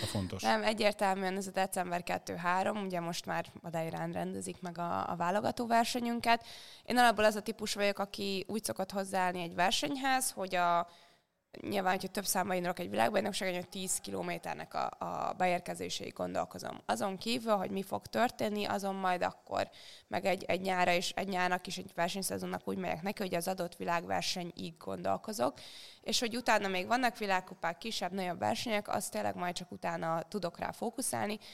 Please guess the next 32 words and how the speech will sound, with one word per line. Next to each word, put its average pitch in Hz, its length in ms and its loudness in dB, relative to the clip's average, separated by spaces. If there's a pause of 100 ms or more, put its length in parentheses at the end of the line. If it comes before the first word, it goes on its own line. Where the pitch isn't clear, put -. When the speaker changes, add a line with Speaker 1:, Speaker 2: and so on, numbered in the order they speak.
(240)
Speaker 2:
Nekem 208 260 0
ez 208 120 0
eddig 185 240 0
bevált, 180 460 4
úgyhogy 185 280 -6
tényleg - 240 2
most - 220 -6
úgy 98 100 -6
gondolkozok, - 580 -8
hogy - 100 -14
december. - 640 -8 (1200)
Speaker 1:
Decemberben 107 840 4 (180)
nyilván 107 220 -2
nagy 107 180 0
lesz 101 240 2
a 107 60 2
tét, 104 220 -2
hiszen 107 240 -2
az 101 100 0
a 101 60 0
belépő 98 420 0
a 98 60 0
dohai 110 340 0
világbajnokságra, 123 960 0
és 104 160 2
a 110 40 0
dohai 101 320 -2
világbajnokságról 95 1040 -2
lehet 98 340 -2 (320)
kiütni 104 380 -2
majd 98 300 0 (380)
Párizsba. 110 720 4